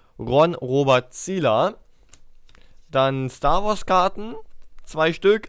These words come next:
einmal Ki Gong Jin als Force-Meister, ich glaub, das müsste Movie Card Serie zwei sein,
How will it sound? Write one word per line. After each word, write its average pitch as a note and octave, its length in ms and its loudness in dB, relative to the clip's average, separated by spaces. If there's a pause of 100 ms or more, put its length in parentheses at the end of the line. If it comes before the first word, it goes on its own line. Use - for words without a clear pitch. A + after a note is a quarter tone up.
einmal D#3+ 560 2 (380)
Ki F#3+ 320 -2 (380)
Gong C#3+ 340 2 (300)
Jin F#3 400 0 (720)
als C#3 420 2
Force-Meister, C#3 1040 -2
ich D#3 60 -6
glaub, D#3+ 160 -4
das E3 160 -8
müsste E3 240 -6
Movie D#3+ 300 -4
Card D#3 240 -4
Serie C3 340 -2
zwei D3 380 -2
sein, F#3 320 0